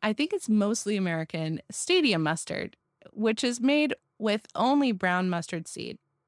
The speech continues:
It is a mildly spicy brown mustard, more similar to European mustards than American deli-style brown mustards. Stadium mustard is really unique in that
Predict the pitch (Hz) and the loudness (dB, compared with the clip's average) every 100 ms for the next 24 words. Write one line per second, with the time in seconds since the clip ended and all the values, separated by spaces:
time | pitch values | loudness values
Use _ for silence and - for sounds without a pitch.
0 | _ 180 180 175 165 - 160 156 170 208 | _ -4 -2 -2 -4 -4 -2 0 2 2
1 | 294 302 294 - - 165 - 165 165 160 | 2 0 -2 -2 -2 -2 -2 -4 -4 -4
2 | 156 151 151 156 - 180 202 226 262 269 | -4 -2 -4 -6 -4 -2 2 2 2 2
3 | 269 262 262 - - 185 240 392 - 165 | 2 2 0 -2 -4 -2 0 0 0 -2
4 | 156 160 156 156 - 156 170 233 269 - | -2 -4 -6 -6 -6 -4 0 2 2 2
5 | 254 254 254 214 214 214 - 190 185 175 | 0 0 2 2 2 2 0 2 2 2
6 | 170 151 147 147 - 156 180 - - _ | 2 0 0 -2 -6 -8 -8 -10 -14 _
7 | _ _ _ _ - 226 233 247 220 202 | _ _ _ _ -4 0 4 4 4 2
8 | - 202 180 - 180 185 - _ _ 180 | 0 -2 -2 -6 -6 -6 -8 _ _ -10
9 | 190 214 302 294 240 190 170 131 - 202 | -4 2 4 4 4 4 4 0 -4 -4
10 | 196 185 | -2 0